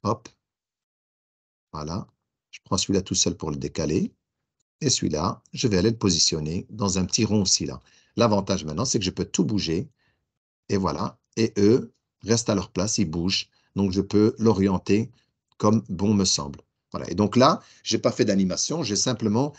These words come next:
réalisé comme j'ai dit tout à l'heure. Après, on pourra travailler bien sûr sur les animations que je n'ai pas fait ici, mais on pourra travailler sur les animations. Euh, par exemple, celui-là,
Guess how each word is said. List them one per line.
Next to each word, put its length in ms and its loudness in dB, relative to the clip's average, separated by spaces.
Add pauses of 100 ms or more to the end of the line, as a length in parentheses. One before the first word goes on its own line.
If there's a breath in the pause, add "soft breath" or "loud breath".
réalisé 520 4
comme 160 0
j'ai 120 -2
dit 100 0
tout 160 -6
à 20 0
l'heure. 200 -8
Après, 280 -6
on 60 0
pourra 220 0
travailler 400 0
bien 160 0
sûr 180 -4
sur 160 -4
les 140 0
animations 560 -2 (400 loud breath)
que 80 2
je 80 2
n'ai 100 2
pas 140 -2
fait 160 -4
ici, 280 0
mais 240 -2
on 60 -8
pourra 240 -2
travailler 320 -4
sur 180 -2
les 140 -2
animations. 580 -4 (460 loud breath)
Euh, 600 -2
par 180 -8
exemple, 260 -4
celui-là, 460 -6